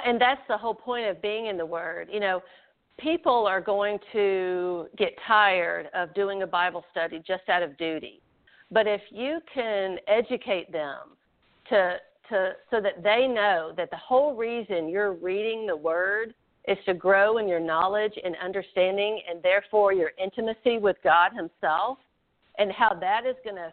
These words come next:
affect your love relationship, which then will bear fruit in your life with love and joy and peace, and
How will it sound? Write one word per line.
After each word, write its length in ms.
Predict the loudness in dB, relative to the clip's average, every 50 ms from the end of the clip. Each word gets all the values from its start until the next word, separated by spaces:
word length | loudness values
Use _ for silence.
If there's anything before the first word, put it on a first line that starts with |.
| _
affect 300 | -10 -10 -10 -10 _ -6
your 120 | -6 -4 -4
love 320 | -4 -6 -6 -6 -6 -6
relationship, 840 | -8 -8 -8 -8 -8 -8 -8 -10 -10 -8 -4 -2 0 0 0 -2 -4 _ _ _ _ _ _ -2
which 160 | -2 -2 0
then 260 | 0 0 2 2 4
will 140 | 4 4 4
bear 280 | 4 4 4 4 2 2 -2 -2
fruit 240 | 2 2 2 4 2
in 100 | 2 2
your 140 | 2 2 2
life 320 | 4 4 4 2 0 -2 -4
with 120 | -6 -6 -6 -8 _ _ _ _ _
love 580 | -2 2 4 6 6 6 4 2 0 -4 -8 -12
and 200 | -14 -16 -16 -14
joy 480 | -12 -10 -8 -8 -6 -6 -6 -6 -8 -10 -12
and 120 | -14 -16 _ -12
peace, 360 | -10 -8 -6 -6 -8 -10 -10 _ -6
and 220 | -4 -4 -4 -6